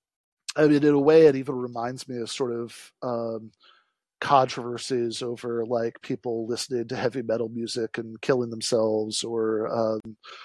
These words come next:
people, um, you know, people watching, you know, Beavis and Butthead and then setting fire to their trailer or whatever, that it's like, uh, you know, again, the reactions of individuals to,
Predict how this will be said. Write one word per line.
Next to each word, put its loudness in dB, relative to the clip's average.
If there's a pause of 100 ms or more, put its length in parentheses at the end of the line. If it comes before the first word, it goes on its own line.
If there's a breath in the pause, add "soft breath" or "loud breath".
(400 loud breath)
people, 2
um, -4 (400)
you -8
know, -6
people 2
watching, 2 (220)
you -6
know, -4
Beavis 0
and -8
Butthead 4
and -2
then -4
setting 4
fire 4
to -2
their -2
trailer 2
or 0
whatever, 2
that -4
it's -6
like, 0 (1400 loud breath)
uh, 0 (120)
you 6
know, 10
again, 4
the 4
reactions 6
of -6
individuals -4
to, -4